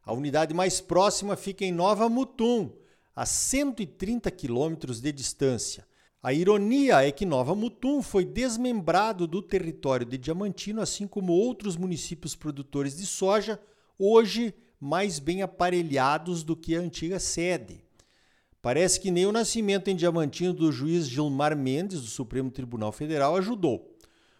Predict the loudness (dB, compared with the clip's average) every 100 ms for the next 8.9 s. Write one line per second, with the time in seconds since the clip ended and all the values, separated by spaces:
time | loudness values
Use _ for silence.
0 | _ -8 -2 0 2 2 4 4 4 4
1 | 2 0 0 0 0 0 2 2 2 0
2 | 2 0 -2 -2 -2 -2 -4 -2 0 0
3 | 0 -2 -4 -2 -2 -4 -16 -16 _ _
4 | _ _ 2 2 4 2 0 0 0 0
5 | 0 0 0 -2 -4 0 0 0 -2 2
6 | 4 4 2 -4 -2 0 0 0 -2 -2
7 | 0 0 0 -4 0 0 2 4 4 2
8 | 0 -6 -8 -2 2 2 0 -6